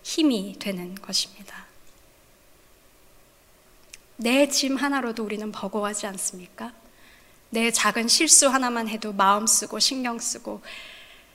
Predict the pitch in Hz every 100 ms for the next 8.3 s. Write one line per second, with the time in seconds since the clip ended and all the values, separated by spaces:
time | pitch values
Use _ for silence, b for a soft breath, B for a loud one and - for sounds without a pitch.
0 | B _ _ _ _ _ 294 269 277 220
1 | 220 269 254 254 240 - - 311 349 330
2 | - 269 269 277 285 262 220 196 190 -
3 | - - - - 233 220 - 220 214 220
4 | - 233 202 208 269 - - - - _
5 | _ _ - - 190 202 185 - 247 254
6 | 208 185 180 196 - 247 254 262 247 208
7 | 208 190 202 240 220 220 - 196 208 -
8 | - - -